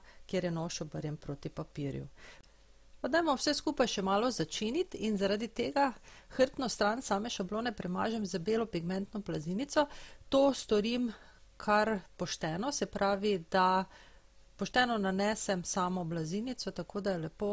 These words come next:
pigment razporejen po celotni površini. Sedaj pa moram zelo previdno in natančno prenesti samo šablono na papir in ko je enkrat na papirju, je več ne smem premikati, saj sicer se vse skupaj razmaže.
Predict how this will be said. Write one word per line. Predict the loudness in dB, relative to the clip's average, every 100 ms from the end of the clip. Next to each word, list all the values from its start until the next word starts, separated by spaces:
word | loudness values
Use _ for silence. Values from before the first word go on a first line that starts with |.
| -2
pigment | -4 -6 -4 -4 -4
razporejen | -8 -6 -6 -4 -2 -4
po | -8
celotni | -8 -6 -6 -6 -8
površini. | -6 -8 -6 -6 -4 -4 -6 -14 -6
Sedaj | -2 4 4
pa | 4
moram | 2 4 2 2
zelo | 0 2 4 4 4 2
previdno | -2 0 -2 0 -2
in | -2 -2 -2 -4 -4
natančno | -4 -2 0 0 -2 -6 0 -2
prenesti | -2 -4 -2 0 2 0 -4 -6 -2
samo | -2 -2
šablono | -4 -6 -2 -2 -2 -4
na |
papir | -6 -8 -2 -2 -2 -12 -18 -4
in | -2
ko | 2 4
je | 4 0
enkrat | 0 0
na | -2
papirju, | -2 -4 0 2 4
je | 4
več | 4 0 -4
ne |
smem | -4 -2 -2 -2
premikati, | -4 -4 -2 -2 -2
saj | -2 -4 -4
sicer | -6 -6 -4
se | -6 -8
vse | -8 -10
skupaj | -10 -8 -6 -6
razmaže. | -4 -4 -4 -6